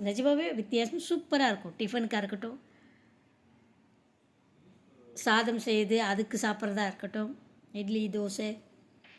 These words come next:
எல்லாத்துக்குமே அருமையா செம்ம டேஸ்ட்டாக இருக்கு. எல்லா முட்டையும் சரிபாதியா பண்ணிட்டு, தோசை தவால, இரும்பு தவா, இரும்பு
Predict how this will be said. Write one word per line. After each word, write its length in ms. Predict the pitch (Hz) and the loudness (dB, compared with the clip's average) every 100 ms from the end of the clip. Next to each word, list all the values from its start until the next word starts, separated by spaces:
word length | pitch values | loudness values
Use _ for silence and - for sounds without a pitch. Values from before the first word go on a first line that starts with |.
| _ _ _ _ _ _ _ _ _ _ | _ _ _ _ _ _ _ _ _ _
எல்லாத்துக்குமே 500 | 220 220 220 214 233 233 190 | 0 0 0 0 0 2 2
அருமையா 420 | 196 262 262 220 - | 4 4 4 2 0
செம்ம 240 | 202 220 226 | 0 0 0
டேஸ்ட்டாக 360 | 214 196 208 180 | -2 -2 -4 -4
இருக்கு. 200 | - 233 - - - - - - - _ _ _ _ _ _ _ _ _ _ _ 214 | -4 -4 -4 -4 -4 -4 0 0 0 _ _ _ _ _ _ _ _ _ _ _ -2
எல்லா 140 | 214 202 | 0 2
முட்டையும் 260 | 202 214 208 | 2 0 2
சரிபாதியா 420 | 185 196 196 202 | 2 4 4 4
பண்ணிட்டு, 340 | 196 170 156 175 269 - _ _ - - 214 | 0 -4 -4 -6 -8 -12 _ _ -20 -4 2
தோசை 360 | 277 311 - 262 - | 4 4 0 -2 0
தவால, 380 | 175 175 165 151 - - - - 214 | 0 2 0 -4 -12 -20 -14 -4 0
இரும்பு 260 | 262 254 233 - | 2 2 -2 -4
தவா, 200 | 143 143 - - - | -8 -10 -16 -12 -6
இரும்பு 200 | 226 226 | -4 -2